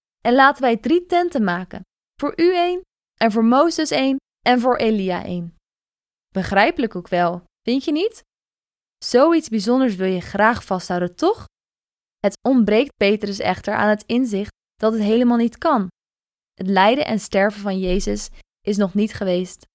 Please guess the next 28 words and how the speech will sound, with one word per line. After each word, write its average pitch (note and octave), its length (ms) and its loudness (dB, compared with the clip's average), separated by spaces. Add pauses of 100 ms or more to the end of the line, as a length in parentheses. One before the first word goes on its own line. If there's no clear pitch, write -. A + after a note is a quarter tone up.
(640)
Daarom A#3+ 420 4
gebiedt G3+ 420 -4
Jezus G#3+ 380 0
hen F3+ 200 -2
later F#3+ 360 0
ook G#3 260 -2 (260)
om G3+ 160 2
niets A#3 300 0
over G#3+ 240 0
deze G3 280 0
gebeurtenis F#3+ 640 -2
te G3 100 -4
zeggen. F3+ 380 -6 (800)
De G#3 160 0
zoon A#3 460 2 (240)
moet G3 140 -2
namelijk G3 440 2
eerst D4+ 340 0
nog C#4 300 -2
uit - 180 -4
de F#3 160 -4
dood B3 340 2
opstaan, F3 520 -10 (480)
zo F#3+ 160 -2
staat F3 320 -2
er F#3 60 -12
beschreven. F3 720 -8 (680)
Hier E4+ 380 2